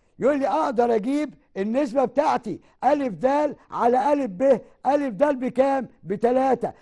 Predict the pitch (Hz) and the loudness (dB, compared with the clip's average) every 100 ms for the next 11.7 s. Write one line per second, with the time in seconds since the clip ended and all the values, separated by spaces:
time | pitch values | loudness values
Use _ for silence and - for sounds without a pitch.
0 | _ 277 302 269 220 294 247 247 262 277 | _ 0 2 0 0 2 2 0 0 0
1 | 269 - - 185 214 302 285 214 208 - | -2 -8 -8 -6 2 0 0 -2 -4 -4
2 | _ - 196 185 220 175 - 202 262 294 | _ -10 -6 -4 -4 -4 0 2 4 2
3 | 269 214 214 208 226 240 175 123 - _ | 2 2 2 0 0 0 -2 -12 -14 _
4 | - 220 - 302 294 277 269 294 254 - | -6 -6 0 2 2 0 -2 0 -2 -6
5 | _ 160 311 247 233 277 - - - 208 | _ -2 2 6 8 6 4 -6 -8 -4
6 | 247 302 311 269 - _ 143 202 262 285 | 0 2 2 0 -4 _ -8 -2 -2 -2
7 | - 208 - _ - 175 240 247 254 302 | -4 -6 -8 _ -6 -2 0 -2 -2 0
8 | 269 277 247 - _ 151 277 214 160 262 | 0 0 -4 -10 _ 0 2 2 0 -4
9 | 277 214 _ _ 262 294 202 226 220 202 | -4 -8 _ _ -2 -2 -2 -2 0 -2
10 | 247 208 208 160 254 277 202 _ 165 220 | -4 0 0 0 -4 -6 -8 _ -2 0
11 | 233 240 233 247 214 240 | 0 0 0 0 0 0